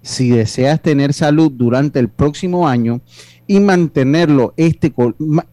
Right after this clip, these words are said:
y mantenerlo, este es el color ideal para ti. Si tienes metas respecto a la salud, con mayor razón,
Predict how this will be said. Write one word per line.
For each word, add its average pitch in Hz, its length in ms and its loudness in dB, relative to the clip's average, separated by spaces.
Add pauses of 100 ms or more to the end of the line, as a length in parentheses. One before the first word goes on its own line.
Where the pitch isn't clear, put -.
(160)
y 208 180 2
mantenerlo, 147 960 0
este 160 280 0
es 156 140 2
el 151 200 2
color 131 460 0
ideal 113 440 -2
para 131 260 0
ti. 240 220 -2 (440)
Si - 300 -2
tienes 185 500 0
metas 147 560 0
respecto 131 720 -4
a 123 60 0
la 117 100 -2
salud, 143 400 -2 (160)
con 214 300 -2
mayor 147 440 0
razón, 147 560 -2